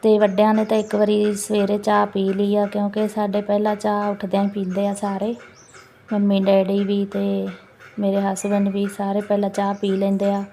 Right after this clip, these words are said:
ਤੇ ਉਸ ਤੋਂ ਬਾਅਦ ਹੀ ਰੋਟੀ ਖਾਂਦੇ ਆ। ਤੇ ਬੱਚੇ ਚਾਹ ਦੇ ਨਾਲ ਰੋਟੀ ਖਾਂਦੇ ਆ ਤੇ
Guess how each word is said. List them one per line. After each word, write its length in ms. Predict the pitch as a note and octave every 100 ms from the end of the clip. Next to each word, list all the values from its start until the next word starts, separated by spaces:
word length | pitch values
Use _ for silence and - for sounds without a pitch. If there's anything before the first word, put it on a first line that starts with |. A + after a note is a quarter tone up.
| - - - - - - - -
ਤੇ 460 | G3 F#3+ F#3+ F#3+
ਉਸ 140 | F#3+ F#3+
ਤੋਂ 140 | G3
ਬਾਅਦ 280 | G3 G3 G3+
ਹੀ 40 |
ਰੋਟੀ 300 | G3+ G3 G3 G#3
ਖਾਂਦੇ 420 | G#3+ G3 G3 G#3+
ਆ। 140 | G#3+ G#3 - - - - - - _ - - -
ਤੇ 140 | - G3+
ਬੱਚੇ 600 | G3 G3 - A3 G#3+ G#3 F#3+ - - -
ਚਾਹ 260 | G#3 G#3 G#3
ਦੇ 100 | G3+
ਨਾਲ 320 | G3 F#3+ G3+
ਰੋਟੀ 280 | G#3 G#3 G#3
ਖਾਂਦੇ 380 | G#3+ G3+ G3
ਆ 160 | G3+ G3 - - - - - - - - - - -
ਤੇ 80 | -